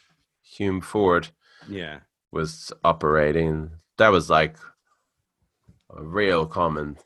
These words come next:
Speaker 1: in Hawaii, wasn't it? That was, I mean,
Speaker 2: Yeah.
Speaker 1: already the, the missionaries had taken over. They'd taken over all the plantation, or they started all
Speaker 2: They,
Speaker 1: the
Speaker 2: they
Speaker 1: plantations.
Speaker 2: annexed.
Speaker 1: They, they obliterated Hawaii. Uh,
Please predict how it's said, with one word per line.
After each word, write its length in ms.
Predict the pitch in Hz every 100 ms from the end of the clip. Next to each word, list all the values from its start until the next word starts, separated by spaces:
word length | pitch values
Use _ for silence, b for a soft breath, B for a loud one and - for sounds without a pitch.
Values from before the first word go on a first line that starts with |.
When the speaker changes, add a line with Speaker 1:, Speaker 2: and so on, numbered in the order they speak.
| -
Speaker 1:
in 120 | 71
Hawaii, 400 | 71 76 73 71
wasn't 340 | 73 85 80 71
it? 140 | 69
That 200 | 87 -
was, 180 | 80 -
I 60 | 95
mean, 140 | 87
Speaker 2:
Yeah. 60 | 85
Speaker 1:
already 460 | 92 98 95 90
the, 300 | 82 82 78 - b b b b b _ - _ _ _
the 120 | 80 80
missionaries 640 | 95 - 87 87 82 80
had 160 | 80 - _ _ -
taken 340 | 101 82 80
over. 440 | 82 82 82 80 80
They'd 380 | 73 69 71 - b b -
taken 260 | 85 82
over 200 | 78 78
all 120 | 80 76
the 100 | 76
plantation, 800 | 85 82 80 87 82 80 80 78
or 100 | 104
they 160 | 78 69
started 380 | - 98 87 85
all 80 | 80
Speaker 2:
They, 80 | 82
Speaker 1:
the 0 |
Speaker 2:
they 280 | 78 -
Speaker 1:
plantations. 320 | 92 107 143 156 90 92 -
Speaker 2:
annexed. 0 |
Speaker 1:
They, 160 | 92 82 78 - 80
they 280 | 78 76 - B B B
obliterated 720 | 73 98 104 98 92 87 82
Hawaii. 640 | 85 82 92 92 90 85 B B B B _ _
Uh, 40 | -